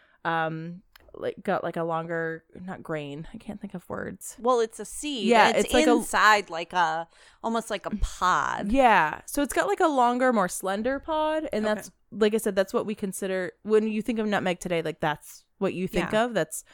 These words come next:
Speaker 1: the standard for modern
Speaker 2: 'Cause what,
Speaker 1: nutmeg.
Speaker 2: yeah, what we see isn't what grows on the tree. I put a picture in the drive. It,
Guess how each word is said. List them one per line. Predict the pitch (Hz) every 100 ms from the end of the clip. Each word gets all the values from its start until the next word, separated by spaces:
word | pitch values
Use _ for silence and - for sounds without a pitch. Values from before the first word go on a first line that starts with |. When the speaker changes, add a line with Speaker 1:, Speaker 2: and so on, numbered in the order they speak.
| _
Speaker 1:
the | -
standard | 180 - 180 175 170
for | 196
modern | 190 170 254
Speaker 2:
'Cause | - 277
what, | 269
Speaker 1:
nutmeg. | 240 247
Speaker 2:
yeah, | 254 196
what | 185 220
we | 247 311
see | 302 - 240 190
isn't | 214 196
what | 123 170
grows | 190 180 175
on | 165
the | 147
tree. | - 170 143
I |
put | - -
a | 262
picture | - - 165 156
in | 156 156
the | 151
drive. | - 160 156 143 147 -
It, | 196 -